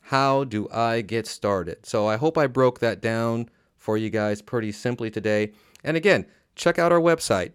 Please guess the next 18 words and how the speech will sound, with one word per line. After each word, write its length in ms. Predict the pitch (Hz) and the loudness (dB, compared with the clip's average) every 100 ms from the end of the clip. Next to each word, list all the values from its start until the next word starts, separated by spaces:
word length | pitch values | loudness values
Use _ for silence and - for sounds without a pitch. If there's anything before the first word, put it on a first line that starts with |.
| - | 0
touchstone 640 | 151 - - 139 135 135 | 0 0 -4 -2 0 -2
financial 720 | 131 101 104 110 113 - 110 | -4 -6 -4 -2 -4 -4 -6
education 680 | - 113 101 - 107 104 101 | -4 -6 -6 -6 -6 -4 -6
dot 240 | 98 90 | -6 -6
com, 400 | - 139 135 131 - _ _ - | -4 -2 -2 -4 -10 _ _ -12
because 380 | 98 131 107 98 | -6 -2 -2 -2
we 180 | 123 131 | -2 0
will 140 | 123 | -2
be 180 | 113 107 | -2 -2
listing 760 | 101 110 - 113 107 107 107 - _ _ | -2 -2 -2 -4 -2 -2 -4 -8 _ _
when 420 | - 101 127 127 117 | -10 -2 0 0 -2
the 80 | |
classes 480 | 110 - 113 113 117 | -6 -2 0 -2 -4
will 140 | 101 101 | -6 -8
start 480 | - 104 104 120 _ | -4 0 0 0 _
in 160 | 110 107 | -6 -4
the 80 | 95 | -4
summer, 500 | - 101 107 143 | -4 -4 -4 -6